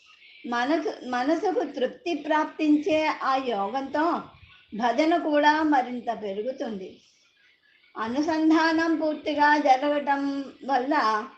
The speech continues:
ధ్యేయము, ధాత్య, ధ్యానము అనేవి ఏకరూపమై భజన నడుస్తుంది. తురీయము, సాక్షి, ఉన్మని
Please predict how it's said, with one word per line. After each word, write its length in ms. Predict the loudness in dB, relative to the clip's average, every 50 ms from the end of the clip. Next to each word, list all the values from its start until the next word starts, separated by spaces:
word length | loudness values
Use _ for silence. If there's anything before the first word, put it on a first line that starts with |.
| _ _ _ _ _ -16 -12 -10
ధ్యేయము, 840 | -8 -6 -2 0 0 2 2 2 2 2 2 2 2 2 2 2 2
ధాత్య, 880 | 2 0 -2 -2 -2 -2 -2 -2 -4 -6 -2 0 0 2 2 2 0 -2 -4
ధ్యానము 640 | -6 -8 -8 -8 -8 -6 -4 -4 -2 0 0 0 0
అనేవి 840 | 0 0 -2 -4 -2 0 2 2 2 2 0 -2 -2 -4 -4 -6 -12 -20 -20 _ _ _ -8
ఏకరూపమై 920 | -6 -4 -4 -2 0 0 2 2 2 2 0 -2 -2 -2 0 0 0 0 0
భజన 400 | 0 0 0 0 0 0 0 0
నడుస్తుంది. 840 | 0 -2 -2 -4 -6 -8 -10 -10 -10 -8 -8 -8 -10 -12 -14 -16 -18 _ _ _ _ _ _ _ _ _ _ _ _ _ _ -20 -20 -16 -8 -2
తురీయము, 880 | 0 0 2 2 2 2 2 4 4 4 4 2 2 2 0 0 0
సాక్షి, 720 | -2 -2 -2 -2 -2 -4 -6 -6 -4 -4 -2 -2 -2 -4
ఉన్మని 920 | -4 -6 -8 -8 -8 -8 -8 -6 -4 -2 0 0 0 0 0 -2 -4 -8